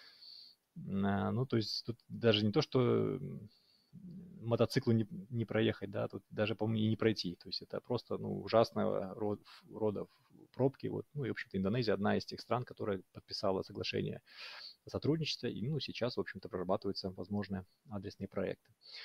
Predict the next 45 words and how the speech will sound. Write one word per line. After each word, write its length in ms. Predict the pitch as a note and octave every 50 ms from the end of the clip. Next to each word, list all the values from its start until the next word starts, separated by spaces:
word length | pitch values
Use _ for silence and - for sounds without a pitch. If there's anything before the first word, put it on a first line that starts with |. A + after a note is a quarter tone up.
| - - - - - - - - - - _ _ _ _ _ _ _ _ _ _ _ _ _ _ _ - - - - - -
Вот. 380 | B2+ A#2+ B2 A#2 G2+ - - -
Ну 100 | E3+ G3
и, 240 | F#3 D3+ D3 D3 D3 C3 - - - - - -
а, 680 | A#2+ A#2 A2+ A2 A2 G#2+ G#2+ G#2+ G2+ G2+ G2 G2+ G#2+ G#2+
да, 600 | G#2+ G#2+ G#2+ G#2+ G#2 G2 - A2 A#2 G#2+ F#2 F#2+
н-, 260 | F#2+ A#2 A#2+ C3 C3+
ну, 180 | D#3+ F#3 C3+ - _ _ -
то 80 | - C#3
есть 180 | - - - A#2 - - - - - - - -
Олег 200 | A#2 C3 C3+ B2
Зарецкий 420 | A2+ B2+ C3+ C3 - - - A#2+
у 40 | G#2+
нас 140 | A2 G2 -
путешествует 560 | - - - - - A#2+ - - - F#2 -
много 260 | G#2 A#2+ D3 D#3+ D#3+
где, 260 | D3 C3+ B2 C3 C#3 C3+
то 180 | B2 - - G2+
есть 100 | - -
и 60 | F#2+
в 40 | B2
Африке, 380 | D3 - - B2+ - - A#2+
и 120 | A2+ - G#2
в 40 |
Индонезии. 500 | G#2 F#2+ F#2 F#2+ A#2+ D3 C#3 A#2+ A#2 A#2
Вот 160 | G#2+ F#2+ - -
был 160 | G2+ F#2+ G#2 -
последний 320 | G2 - - G#2 G2 F#2+
визит 240 | F#2+ F#2 G2 F#2+ -
в 40 | G2
Испанию. 520 | - - B2+ C#3 D#3 D#3 D3+ D3 C#3+ C3 _ -
Вот. 240 | - - - - -
Ну, 80 | A2
в 60 | - A#2
общем-то, 280 | A2 - A2 - G#2
мы 80 | G2+ G#2
в 40 | -
прошлый 260 | G2+ - - - G2+
раз 80 | F#2+
поговорили 440 | - - G2 F#2+ G2 G#2+ A#2+ C3 B2
про 180 | - - G2+ -
то, 100 | A2 G#2
что 140 | - - G#2
подписан 560 | - A2 - - B2 - - G#2+ G2 F#2+ -
договор 500 | - G2+ G2 G2+ G#2 G#2+ A2 B2 - -
с 280 | - - - - -